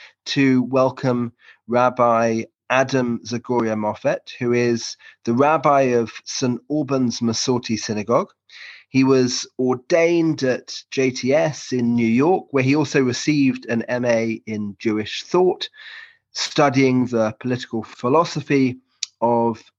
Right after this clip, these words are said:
Rabbi Yehuda Ashlag.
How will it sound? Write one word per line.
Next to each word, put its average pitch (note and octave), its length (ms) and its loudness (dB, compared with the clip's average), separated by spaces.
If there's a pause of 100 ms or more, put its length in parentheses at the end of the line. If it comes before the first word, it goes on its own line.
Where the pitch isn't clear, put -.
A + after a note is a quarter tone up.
Rabbi A#2+ 760 2 (340)
Yehuda A#2 720 0 (340)
Ashlag. C3 840 0